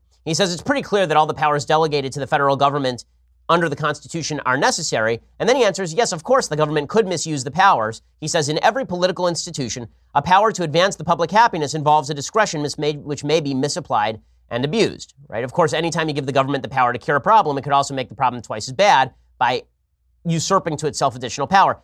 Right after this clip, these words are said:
He says, "This is the reason why the Constitution has checks and balances, and it is why the Constitution is a document of enumerated powers." Now, this is deeply important. There are a lot of folks on the left who think that the Constitution is important 'cause of the Bill of Rights. The Bill of Rights is the least important part of the Constitution.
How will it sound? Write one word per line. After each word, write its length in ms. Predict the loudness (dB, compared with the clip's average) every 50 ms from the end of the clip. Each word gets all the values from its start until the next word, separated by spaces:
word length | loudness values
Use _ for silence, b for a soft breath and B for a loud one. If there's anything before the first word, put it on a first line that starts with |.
| _ _ _
He 80 | -8
says, 220 | -4 -4 -4 0 2
"This 220 | 2 2 2 2
is 120 | -2 -6 -6
the 120 | -6 -6
reason 520 | -6 -4 -4 -4 -4 -2 -2 -2 -2 2
why 160 | 4 4 4 4
the 80 | 2
Constitution 600 | -2 -4 -4 -4 -4 -6 -10 -10 -10 -8 -8 -8 -6
has 160 | -6 -6 -6
checks 240 | -6 -8 -8 -6 -4
and 100 | 0 4
balances, 460 | 4 4 4 4 2 -2 -4 -8 -6 -4
and 320 | -2 2 2 4 2 2 0
it 60 | -4
is 180 | -6 -6 -2 0
why 140 | 0 0
the 80 | 0 -2
Constitution 680 | -2 -2 -2 -2 -4 -8 -10 -8 -8 -6 -6 -6 -8 -8 _ _ _ _
is 100 | -6 -4
a 100 | -4 0
document 420 | 2 2 2 2 2 0 -2 -2 -2
of 100 | -2 -2
enumerated 480 | 0 2 2 4 4 2 2 0 -4
powers." 380 | -4 -4 -4 -4 -4 -8 -12 -18 _ _ _ -2
Now, 120 | 0 2
this 200 | 2 2 2 2
is 140 | -2 -6 -6
deeply 260 | -8 -8 -4 -4 -2
important. 440 | -2 -2 -2 -2 -2 -2 -4 -10 -18 _ _ _
There 80 | 0 2
are 20 |
a 40 | 4
lot 120 | 4 2
of 80 | 2 0
folks 220 | -2 -4 -2 -2
on 100 | -4 -2
the 60 | 0
left 220 | 0 -2 -2 -2 -6
who 60 | -8
think 200 | -6 -4 -4 -4
that 100 | -6 -8
the 60 | -8
Constitution 680 | -6 -2 -2 -2 -2 -2 -6 -10 -10 -10 -8 -6 -6 -6
is 100 | -4 -4
important 420 | -6 -4 -2 -2 -2 -2 -4 -8
'cause 120 | -8 -8 -6
of 40 |
the 60 | -4 0
Bill 180 | 0 2 2
of 80 | 2 0
Rights. 260 | 0 -2 -4 -8 -18 _ _ _ _
The 80 | -4 2
Bill 180 | 4 4 6 4
of 80 | 4
Rights 220 | 2 0 0 -2 -4
is 120 | -6 -6
the 140 | -6 -6 -6
least 320 | -6 -4 -4 -4 -4 -6
important 420 | -6 -8 -6 -4 -4 -4 -4 -2 -2
part 160 | -2 -2 -2
of 60 | -4
the 60 | -8
Constitution. 720 | -8 -8 -8 -8 -8 -10 -12 -12 -10 -10 -10 -12 -14 -18